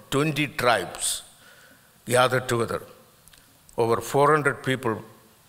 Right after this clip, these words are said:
accepted the Lord in one of those meetings. So God is doing great things. Gospel is still the power of God unto salvation. And, uh, so training these nationals, they are doing a great job.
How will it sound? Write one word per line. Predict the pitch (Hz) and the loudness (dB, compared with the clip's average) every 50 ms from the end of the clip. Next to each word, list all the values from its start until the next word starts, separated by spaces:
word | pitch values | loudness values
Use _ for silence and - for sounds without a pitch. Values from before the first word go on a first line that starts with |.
| _ _ _ _ _ _ _ - - | _ _ _ _ _ _ _ -6 -4
accepted | 113 - - 151 - - 135 113 | -4 0 0 -2 0 0 -2 -2
the | 107 117 | 0 0
Lord | 117 107 101 98 | 0 0 0 0
in | 104 101 101 | -2 0 0
one | 110 117 113 | 0 0 2
of | 113 107 104 107 | 0 -2 -2 -2
those | 110 107 - - | -4 -4 -4 -4
meetings. | 117 107 101 - - - - - - - - - - _ _ _ _ - - - - - - - - - | -4 -6 -4 -6 -8 -12 -14 -16 -18 -18 -18 -20 -20 _ _ _ _ -20 -20 -20 -20 -20 -20 -20 -20 -8
So | - - - 120 110 110 | -4 -2 0 0 0 0
God | 110 - - 143 151 156 156 | -4 0 2 4 4 4 4
is | 156 143 - | 2 0 -2
doing | - 120 131 127 127 123 127 117 101 95 - | -2 0 0 0 0 0 -2 -4 -6 -8 -8
great | - 127 135 135 131 - - | -4 0 0 0 0 -2 -2
things. | - 123 107 90 85 - - - - - - - - - - - - - - - - _ - _ _ - 90 | -4 -4 -4 -4 -6 -6 -6 -6 -6 -8 -12 -16 -20 -20 -20 -20 -20 -20 -20 -20 -20 _ -20 _ _ -8 0
Gospel | 110 127 143 139 - - 127 127 | 2 2 2 2 0 -2 -2 0
is | 120 - | 0 -2
still | - - - - - 151 131 120 107 | -2 -4 -6 -4 -2 0 0 2 0
the | 120 113 | 0 -2
power | - - - 120 117 123 123 123 | -2 -2 0 2 2 4 4 2
of | 120 101 - - | 0 0 -2 -2
God | 110 110 98 92 92 - - - - - | 0 0 0 0 -2 -6 -10 -12 -6 -4
unto | - 110 95 95 | -4 -4 -4 -4
salvation. | - - 113 107 87 92 92 82 - - - - - - _ _ _ _ _ - _ _ _ _ _ _ _ _ _ _ _ _ _ _ - | 0 0 0 0 0 -2 -6 -6 -8 -12 -14 -16 -20 -20 _ _ _ _ _ -20 _ _ _ _ _ _ _ _ _ _ _ _ _ _ -4
And, | 110 107 104 95 101 | -4 -2 -2 0 0
uh, | 104 101 | 0 0
so | 92 - - 110 107 104 | 0 0 0 0 0 0
training | 101 - - 135 143 151 160 151 143 135 | -2 -2 0 2 2 2 2 0 0 0
these | 131 123 113 - | -2 -2 -2 -2
nationals, | 107 110 113 113 113 - - 110 98 87 95 - - - - - - - - - _ - | 0 0 0 0 0 -2 -2 -4 -4 -4 -4 -4 -6 -6 -8 -12 -18 -20 -20 -20 _ -2
they | 117 117 | 2 2
are | 113 110 | 2 2
doing | 101 113 113 104 110 | 2 0 -2 0 -2
a | 110 95 | -2 -2
great | 87 104 107 107 87 - | 0 -2 -2 -2 -2 -2
job. | 107 101 85 - - | -2 -2 -2 -2 -4